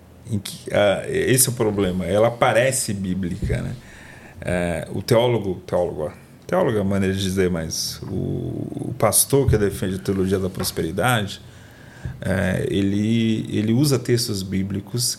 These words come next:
que estão ligados a, a Israel, a, de fato, a promessa de prosperidade na nação de Israel, como a nação da aliança, e ele aplica isso diretamente à nossa vida hoje, né? Então,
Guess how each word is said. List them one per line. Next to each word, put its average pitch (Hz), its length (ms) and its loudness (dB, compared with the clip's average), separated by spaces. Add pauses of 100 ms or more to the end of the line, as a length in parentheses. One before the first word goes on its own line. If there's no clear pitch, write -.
que - 120 -6
estão 107 260 0
ligados 101 420 0
a, 87 540 -2
a 101 100 2
Israel, 104 640 2 (400)
a, 101 320 2
de 113 140 4
fato, 151 320 2
a - 20 4
promessa 120 480 2
de 101 120 2
prosperidade 95 800 2
na 92 80 4
nação 95 200 0
de 101 80 -2
Israel, 98 480 0
como 95 300 -2 (320)
a - 80 -4
nação 95 320 2
da 95 100 4
aliança, 92 560 0
e 135 120 0
ele 139 280 2
aplica 151 520 0
isso 147 360 -2
diretamente 143 720 2
à 156 40 2
nossa 143 300 0
vida 104 240 0
hoje, 98 300 -2
né? 95 180 -4
Então, 117 220 -2